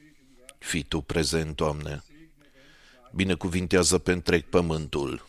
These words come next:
mângâie, vindecă și dăruiește tot de ceea ce avem nevoie. Suntem foarte recunoscători pentru aceasta. Binecuvintează-ne pe toți, Doamne. Aceasta este rugăciunea noastră din această zi.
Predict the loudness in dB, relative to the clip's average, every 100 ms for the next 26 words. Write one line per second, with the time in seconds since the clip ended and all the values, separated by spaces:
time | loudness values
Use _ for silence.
0 | -8 -2 0 0 -2 0 -4 -8 -18 -12
1 | -2 -2 -4 -12 -2 2 2 2 0 0
2 | -4 -4 -12 -20 -20 -20 -20 -20 -20 -20
3 | -20 -20 -20 _ -20 -20 -20 -16 -4 -2
4 | 2 2 4 2 2 -2 -2 -2 0 -2
5 | 0 0 0 0 0 -4 -4 -6 -6 -6
6 | -8 -12 -18 -20 -20 _ -20 -20 -20 _
7 | _ _ _ _ _ _ _ _ -2 0
8 | 0 0 -2 -2 -8 -4 -2 -2 -4 -4
9 | -6 -4 -2 -2 -2 -4 -2 -4 -2 -2
10 | 0 0 0 -2 -4 -6 -8 -4 -4 -4
11 | -4 0 0 0 -2 0 0 0 -2 -2
12 | -2 -2 -4 -8 -6 -2 0 0 0 0
13 | 0 0 0 -2 -2 -4 -4 -2 -2 0
14 | -2 -4 -4 -6 -2 0 0 0 2 0
15 | 0